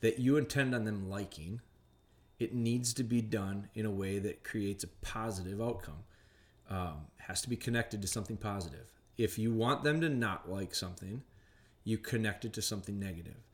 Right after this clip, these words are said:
So that, that's easy and it's real broad and real general. But when it comes to specifically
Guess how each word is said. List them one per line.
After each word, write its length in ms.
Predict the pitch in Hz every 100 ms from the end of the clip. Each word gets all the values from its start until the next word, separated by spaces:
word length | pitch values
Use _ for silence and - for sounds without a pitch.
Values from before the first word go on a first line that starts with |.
| - - -
So 460 | - 139 127 117 - 107
that, 400 | 117 143 160 -
that's 420 | 135 147 - - - - -
easy 400 | 123 117 123 143
and 80 | 107
it's 160 | 92
real 80 | 120
broad 460 | 92 101 95 98 110
and 120 | 98
real 120 | 104
general. 440 | 101 104 95 107 - - - - -
But 440 | 131 120 - - - - - - - -
when 140 | 117
it 100 | 110
comes 280 | - 151 147
to 100 | -
specifically 840 | 123 - 117 - 139 131 - 107 92